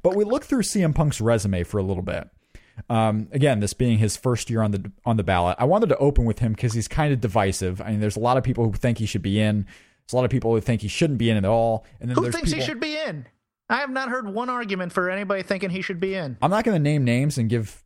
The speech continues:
Speaker 1: people.
Speaker 2: Come
Speaker 1: When
Speaker 2: on,
Speaker 1: I say,
Speaker 2: rat 'em out.
Speaker 1: no.
Speaker 2: Rat 'em out.
Speaker 1: When I say there's people who think he should be in, I don't
Speaker 2: You're being
Speaker 1: necessarily
Speaker 2: hot,
Speaker 1: say
Speaker 2: you're
Speaker 1: they're voting for him this year.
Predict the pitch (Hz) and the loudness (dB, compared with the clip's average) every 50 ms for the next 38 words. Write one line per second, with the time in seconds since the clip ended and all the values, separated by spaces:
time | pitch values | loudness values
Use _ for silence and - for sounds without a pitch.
0 | _ - - 147 151 185 185 - - - - - _ _ _ _ _ _ _ _ | _ -2 -2 0 0 0 -2 -2 -6 -12 -20 -20 _ _ _ _ _ _ _ _
1 | _ _ _ _ _ _ _ _ _ _ _ _ _ _ _ _ - - - - | _ _ _ _ _ _ _ _ _ _ _ _ _ _ _ _ -4 -2 0 0
2 | - 226 - - 554 - 226 226 214 220 214 190 165 - - - 151 127 - 208 | 0 0 0 0 0 0 0 0 -6 -6 -6 -8 -10 -10 -6 -2 -2 0 0 -2
3 | 294 349 330 330 349 320 277 - - _ _ _ _ - 131 139 143 156 185 233 | -2 -2 -4 -4 -4 -6 -8 -10 -16 _ _ _ _ -4 -2 -2 0 0 -2 -2
4 | - - 233 220 214 185 170 143 - - 175 147 143 131 120 - 131 123 127 - | -2 -2 0 0 2 2 0 0 0 0 0 0 0 0 0 0 0 0 -2 -2
5 | - 120 - - 120 98 90 104 98 - 92 95 95 101 117 135 165 - _ _ | -4 -6 -4 -4 -6 -4 -4 -6 -6 -4 -4 -2 -2 -2 -4 -6 -8 -12 _ _
6 | _ - 127 165 190 160 190 202 180 170 - 180 175 170 151 139 131 - 160 147 | _ 0 2 2 2 0 -2 -2 -2 -2 0 0 2 2 2 0 0 0 0 2
7 | 131 131 120 92 - 131 160 180 160 123 101 - 110 98 90 87 - - - - | 2 0 0 2 2 2 2 2 0 -2 -2 -2 -2 -2 -2 -2 -6 -6 -6 -8
8 | - - - 131 | -8 -10 -12 -14